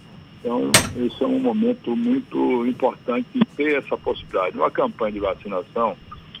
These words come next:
pelo Brasil, é, o Brasil com a dimensão continental que tem, custa muitos recursos, vai precisar de muito dinheiro. Tanto é que discutimos isso com o representante do Ministério da Saúde e eles entenderam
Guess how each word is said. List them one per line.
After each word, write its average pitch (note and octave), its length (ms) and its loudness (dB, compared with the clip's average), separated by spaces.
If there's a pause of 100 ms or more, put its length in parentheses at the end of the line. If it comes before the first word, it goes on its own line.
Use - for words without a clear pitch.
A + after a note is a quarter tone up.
(200)
pelo G#2 220 0
Brasil, G2+ 580 0 (500)
é, F#2+ 260 2
o F#2 80 0
Brasil F#2+ 360 0
com G#2 120 0
a - 20 2
dimensão F#2+ 460 -2
continental G2 760 0
que - 100 -18 (120)
tem, A#2+ 240 -8
custa - 320 -6
muitos G2+ 300 -6
recursos, G#2 540 -4
vai F2+ 100 -2
precisar - 260 -2
de G#2 120 -4
muito A#2 320 2
dinheiro. F2+ 360 -2 (560)
Tanto A2 300 2
é G#2+ 100 2
que - 120 -10
discutimos A#2 680 -4
isso G2+ 240 -2
com F#2+ 320 2
o - 320 -2
representante F#2 720 2
do - 100 4
Ministério - 540 2 (460)
da G#2 180 0
Saúde G#2+ 420 0
e A#2+ 60 4
eles A2 160 0
entenderam A2+ 600 0